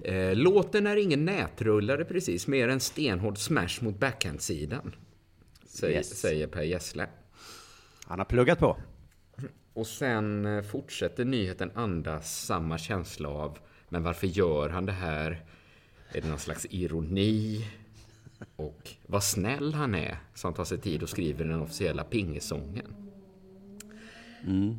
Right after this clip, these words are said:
Speaker 1: Men sen läser jag att pingis-V M har trehundrafemtio miljoner tittare över hela världen.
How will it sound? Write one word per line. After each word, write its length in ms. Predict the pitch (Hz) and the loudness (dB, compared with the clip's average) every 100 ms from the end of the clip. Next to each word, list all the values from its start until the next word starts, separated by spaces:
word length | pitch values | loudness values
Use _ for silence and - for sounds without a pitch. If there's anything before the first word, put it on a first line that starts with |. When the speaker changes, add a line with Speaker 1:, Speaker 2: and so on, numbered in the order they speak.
| 113 | 0
Speaker 1:
Men 120 | 135 | 2
sen 160 | 139 156 | 2 2
läser 300 | 156 - 101 | 0 0 0
jag 60 | |
att 140 | 110 - | 0 -2
pingis-V 560 | 160 95 80 90 92 | -2 0 -2 0 0
M 140 | 101 110 | 2 0
har 80 | 113 | -4
trehundrafemtio 920 | - 120 87 95 - 165 85 - 90 | -2 0 0 -2 -2 -6 -6 -4 -2
miljoner 380 | 113 117 82 82 | 0 0 -2 -2
tittare 480 | - - - 80 | -4 -8 -4 0
över 120 | 85 98 | 2 0
hela 220 | 101 87 | -2 -2
världen. 540 | 98 78 82 - - | -2 -4 -6 -10 -14